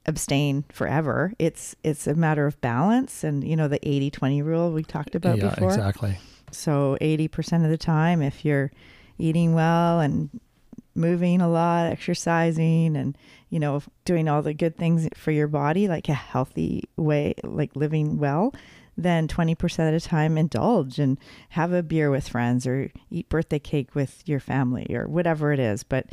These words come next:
Speaker 1: you know, keep it in balance and moderation.
Speaker 2: Good advice.
Speaker 1: Yes. So the last one on the what to do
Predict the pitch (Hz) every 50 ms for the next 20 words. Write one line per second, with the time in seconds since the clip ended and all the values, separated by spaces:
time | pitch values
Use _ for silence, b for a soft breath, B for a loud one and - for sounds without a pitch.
0 | B B B B B B 180 170 151 151 - - 214 - - 208 185 175 160 143
1 | 139 113 135 147 151 156 156 - - - 151 143 143 127 127 135 127 113 113 127
2 | - - - - - - - _ - 175 131 113 110 117 147 160 - 135 123 120
3 | 120 110 107 101 104 104 92 - - - b b b b - - - - - -
4 | - - - - - - - - 208 196 185 180 175 170 - - 175 185 175 180
5 | 180 196 247 240 - - 269 254 240 220 208 - - _ _ - 170 170 165 160
6 | 160 160 160 143 - 165 160 151 147 160 - - - _ _ - - 156 156 160
7 | - - - - - - - - 190 196 196 160 151 123 - 90 - - 202 208